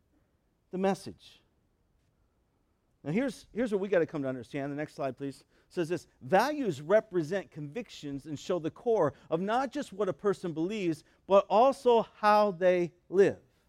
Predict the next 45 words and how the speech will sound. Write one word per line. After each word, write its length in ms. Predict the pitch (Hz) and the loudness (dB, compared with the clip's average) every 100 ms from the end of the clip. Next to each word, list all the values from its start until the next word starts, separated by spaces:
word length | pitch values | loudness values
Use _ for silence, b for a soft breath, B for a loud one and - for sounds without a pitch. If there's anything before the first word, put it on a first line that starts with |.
| _ _ _ _ _ _ _ _ _ | _ _ _ _ _ _ _ _ _
I'm 120 | 220 | 0
talking 280 | - 302 330 | 4 4 4
about 180 | 294 190 | 4 4
why 200 | 214 175 | 4 2
values 680 | 147 185 226 247 220 180 | 0 0 0 0 0 0
are 120 | 175 165 | 0 0
important. 400 | - 214 156 143 | 2 2 4 2
Before 280 | 170 330 | 0 2
I 40 | 302 | 2
get 240 | 175 247 | 2 0
in 140 | 262 233 | 0 0
and 100 | 180 | 0
I 40 | |
talk 300 | - 233 233 | 2 2 4
about 240 | 196 185 b b | 4 4 b b
what 180 | 233 - | 8 8
the 80 | 202 | 4
values 480 | 170 180 180 - 226 | 4 2 0 2 4
are, 260 | 220 175 b - | 6 4 b -2
and 160 | 175 | 0
you 200 | 180 277 | 2 4
and 100 | 247 | 4
your 120 | 202 196 | 2 2
life 280 | 214 254 | 4 2
group 140 | - 185 | 0 -4
start 220 | - 214 | 2 2
to 60 | 180 | 2
talk 300 | - 214 208 | 6 6 6
about 220 | 190 175 | 2 2
how, 280 | 226 208 180 b - | 2 2 2 b 4
um, 380 | 170 165 165 - | 6 6 4 -2
these 180 | 190 180 | -4 2
values 380 | 170 214 254 175 | 4 6 4 0
start 200 | 208 180 | 0 0
to 80 | |
affect 440 | 170 - 247 240 - | -4 -2 -4 -4 -4
you 140 | 185 | -2
and 80 | 156 | -2
change 380 | - 240 262 175 | -2 -2 -2 -2
us, 240 | 135 - b b | -4 -6 b b
I 60 | - | 2
want 260 | 254 320 | 2 2
you 40 | 302 | 0
to 20 | |
understand 440 | 247 - 285 233 | -2 -4 -6 -6